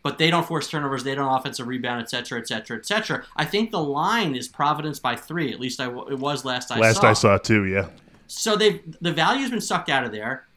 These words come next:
Speaker 1: Vegas knows Providence isn't that good, and I actually think this is where Slingshot can be helpful in saying, "Well, hold on a second. Providence is still a better overall team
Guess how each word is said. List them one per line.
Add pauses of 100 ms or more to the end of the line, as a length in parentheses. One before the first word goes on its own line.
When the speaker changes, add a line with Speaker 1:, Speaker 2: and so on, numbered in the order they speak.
Speaker 1:
Vegas
knows
Providence
isn't
that
good, (120)
and
I
actually
think
this
is
where
Slingshot
can
be
helpful
in
saying,
"Well,
hold
on
a
second. (600)
Providence
is
still
a
better
overall
team